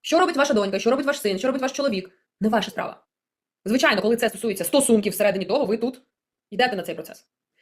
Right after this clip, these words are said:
І дивіться, що дуже багато людей не розуміють. Ви не хочете, щоб змінився ваш чоловік, ви не хочете, щоб він пішов в духовний розвиток. Ви зазвичай хочете, щоб він взяв відповідальність і став свою чоловічу позицію. І ви вважаєте, що духовний розвиток йому в цьому допоможе.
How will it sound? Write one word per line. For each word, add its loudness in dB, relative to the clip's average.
І 2
дивіться, 6
що 2
дуже 2
багато 4
людей 2
не 2
розуміють. -2
Ви 0
не 0
хочете, -2
щоб -2
змінився 2
ваш -2
чоловік, -6
ви -4
не -2
хочете, -4
щоб -4
він 0
пішов 0
в 2
духовний 6
розвиток. -2
Ви -6
зазвичай 2
хочете, 0
щоб -4
він 2
взяв -2
відповідальність -2
і -8
став 0
свою -4
чоловічу -4
позицію. -12
І 0
ви 10
вважаєте, 4
що -6
духовний 0
розвиток 0
йому 0
в -8
цьому 0
допоможе. -4